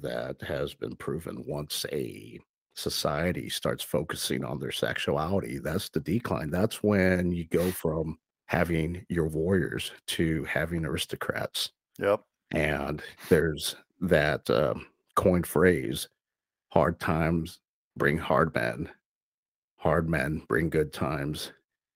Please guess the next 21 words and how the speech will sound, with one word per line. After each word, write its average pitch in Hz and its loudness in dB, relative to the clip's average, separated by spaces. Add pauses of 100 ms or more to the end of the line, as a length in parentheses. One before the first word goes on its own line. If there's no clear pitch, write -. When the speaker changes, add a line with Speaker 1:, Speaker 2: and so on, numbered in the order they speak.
(160)
Speaker 1:
Good 67 0
times 76 -2 (520)
make - -2
soft - 0
men, - -6 (140)
and - 0
Speaker 2:
Yep. 98 2
Speaker 1:
soft - 2
men 69 -4 (120)
bring 147 0
on - 0
the - -2
hard - -2
times 65 -4
again." - -4 (100)
Speaker 2:
<laughs> - -20
Speaker 1:
I'm 104 6
Speaker 2:
It 107 -2
Speaker 1:
paraphrasing, 87 8
of 76 -4
course, - 0